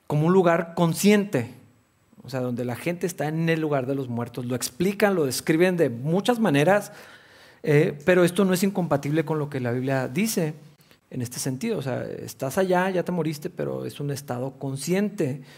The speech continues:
Y de ahí viene toda esta idea de que van a necesitar ciertas cosas y así, ¿no? Que, que las diferentes culturas y religiones han enseñado. Pero la, la Biblia sí habla de un est-, de, de un lugar de los muertos, el Seol, como un estado consciente y activo.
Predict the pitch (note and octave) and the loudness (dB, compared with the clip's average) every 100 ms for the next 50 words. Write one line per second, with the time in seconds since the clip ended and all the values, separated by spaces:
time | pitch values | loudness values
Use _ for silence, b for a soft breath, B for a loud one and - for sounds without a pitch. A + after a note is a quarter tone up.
0 | B B B B C#3+ B2+ C#3+ E3+ F#3 G3 | B B B B 2 4 6 6 4 4
1 | F#3 E3+ E3+ F#3+ E3 D#3 D#3+ E3 D#3 C3+ | 4 2 2 2 6 6 4 2 2 0
2 | C3 C3+ C#3 E3+ D#3 C#3+ C3+ C#3 C3+ C#3+ | -2 -6 -4 -2 -4 -6 -6 -6 -4 -6
3 | C#3 D3 D3 C#3+ C3 - A#2+ A#2+ B2+ C3+ | -6 -6 -8 -12 -12 -10 -10 -10 -8 -10
4 | C3+ B2 - A#2 A2+ A#2+ A#2+ A#2+ D3 C#3+ | -6 -8 -6 -8 -8 -10 -10 -8 -8 -8
5 | B2+ B2+ C3+ C#3+ B2+ A#2+ B2+ C3 C#3 B | -8 -2 -2 -2 -6 -4 -2 -2 -4 B
6 | B B B - D3 F3+ F3 E3+ F#3 F#3+ | B B B -2 0 2 2 2 4 4
7 | E3+ B2 B B B B - G3 G#3+ G#3 | 4 0 B B B B 2 6 6 4
8 | G#3+ G#3+ D3+ D3 D#3 E3+ E3+ F#3 F3+ F3 | 0 -2 -2 2 2 4 6 4 4 4
9 | D#3+ E3+ D#3+ E3 D3+ - D#3 C3+ C3+ C#3+ | 4 2 0 -2 -4 -8 0 0 2 0
10 | C3 E3+ G#3+ F3+ F#3+ A3 G#3+ F3 F3 E3 | 2 2 4 4 4 4 4 4 4 4
11 | E3+ E3+ E3+ - F#3 C#3+ D#3 B B B | 2 -2 -2 2 4 4 2 B B B
12 | - C3+ D3 D3 D#3 D#3 D3 D3 C#3 D3+ | -8 -2 -2 2 2 2 -2 0 0 2
13 | D#3 C#3+ - G3 A3 F#3+ C3+ | 2 2 0 4 6 6 4